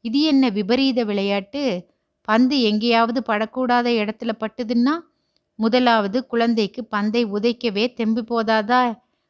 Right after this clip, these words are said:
மாப்பிள்ளை வரட்டும், நான் சொல்றேன்." "குழந்தை ரிக்ஷாவுல போறதில்லையா இப்ப?"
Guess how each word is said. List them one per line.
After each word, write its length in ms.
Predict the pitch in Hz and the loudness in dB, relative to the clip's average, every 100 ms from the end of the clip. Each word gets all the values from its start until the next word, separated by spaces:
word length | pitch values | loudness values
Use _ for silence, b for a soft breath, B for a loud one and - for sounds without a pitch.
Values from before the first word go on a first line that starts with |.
| _ | _
மாப்பிள்ளை 480 | 196 220 247 262 214 | -2 0 2 2 0
வரட்டும், 480 | 190 190 - 185 160 - | 0 -4 -6 -14 -14 -8
நான் 200 | 185 185 | -4 -4
சொல்றேன்." 540 | - 175 175 165 165 _ _ _ _ _ _ _ _ _ | -4 -6 -4 -6 -8 _ _ _ _ _ _ _ _ _
"குழந்தை 760 | - 226 226 226 196 190 202 _ 214 | 0 2 4 2 0 -2 -6 _ -8
ரிக்ஷாவுல 520 | 214 - 254 240 240 240 | -8 -2 0 0 -2 -2
போறதில்லையா 640 | 220 220 208 214 208 208 | -4 -4 -2 -2 0 0
இப்ப?" 580 | 208 202 - 294 190 175 | -2 -6 -4 -2 -2 -6